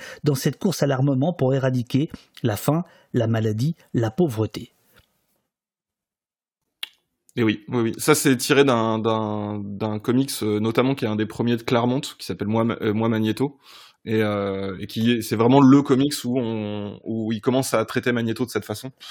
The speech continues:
Speaker 2: et notamment à inst-, à, à expliquer, parce que ça, c'est un truc qui est intéressant aussi du point de vue, euh, de l'industrie, euh, du comic book, c'est que t'as des choses qui sont rajoutées a posteriori. C'est-à-dire que le, on, le, là, dans cette B D là, Claremont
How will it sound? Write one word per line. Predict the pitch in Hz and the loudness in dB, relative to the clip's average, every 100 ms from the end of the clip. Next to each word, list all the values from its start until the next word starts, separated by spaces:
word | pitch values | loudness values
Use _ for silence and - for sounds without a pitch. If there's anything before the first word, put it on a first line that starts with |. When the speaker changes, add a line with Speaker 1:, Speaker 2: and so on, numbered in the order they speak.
| - | -12
Speaker 2:
et | 113 | -2
notamment | 120 113 117 131 139 | 0 4 6 6 4
à | 110 113 | 0 -4
inst-, | - - | -8 -8
à, | 107 104 101 101 98 | -6 -2 -4 -4 -10
à | 104 98 98 | -8 -8 -8
expliquer, | 104 - 110 147 | -12 -12 -4 -4
parce | - | -4
que | - | 0
ça, | 151 | 2
c'est | 127 | 2
un | |
truc | 123 | 0
qui | - | -2
est | |
intéressant | 123 117 120 135 | 0 0 0 -2
aussi | 127 135 | -6 -8
du | 120 | -10
point | 110 117 | -6 -6
de | |
vue, | 117 123 | -4 -4
euh, | 113 104 - - - _ | -4 -4 -10 -18 -18 _
de | 107 110 110 | -4 0 2
l'industrie, | 113 117 117 - 139 | 2 0 -2 -2 0
euh, | 123 | 2
du | 107 | -2
comic | 101 110 113 | -4 -4 0
book, | 147 156 - - - - | 0 0 -8 -20 -20 -8
c'est | - | -6
que | 113 113 113 110 107 | 0 2 4 2 2
t'as | 120 | 2
des | 113 113 | 2 -2
choses | - 151 | -4 -4
qui | - | -2
sont | 127 | -2
rajoutées | 113 131 143 156 | 0 0 2 2
a | 139 | 2
posteriori. | 131 - 131 127 127 _ | 0 -2 0 0 -4 _
C'est-à-dire | - 113 110 | -10 -8 -4
que | 117 | -2
le, | 110 110 107 101 | -2 -2 -2 -2
on, | 107 110 107 104 104 104 | -4 -4 -4 -6 -6 -6
le, | 101 107 104 | -4 -4 -2
là, | 117 139 | 2 2
dans | 123 | 0
cette | 117 127 | -2 -2
B | 110 | 0
D | 113 113 | 0 2
là, | 151 | 0
Claremont | 165 107 110 151 | 0 -2 0 -2